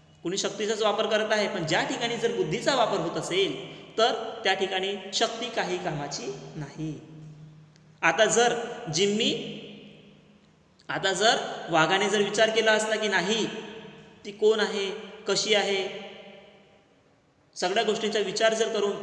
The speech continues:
लग्नाची गोष्ट जर केली असती, तर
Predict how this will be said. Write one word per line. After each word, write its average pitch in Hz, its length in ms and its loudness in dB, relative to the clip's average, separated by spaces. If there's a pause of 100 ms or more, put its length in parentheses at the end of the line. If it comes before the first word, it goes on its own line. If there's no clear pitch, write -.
(720)
लग्नाची 190 460 0 (300)
गोष्ट 156 200 0
जर 214 160 2
केली 190 260 2
असती, 240 360 -2 (380)
तर 254 140 6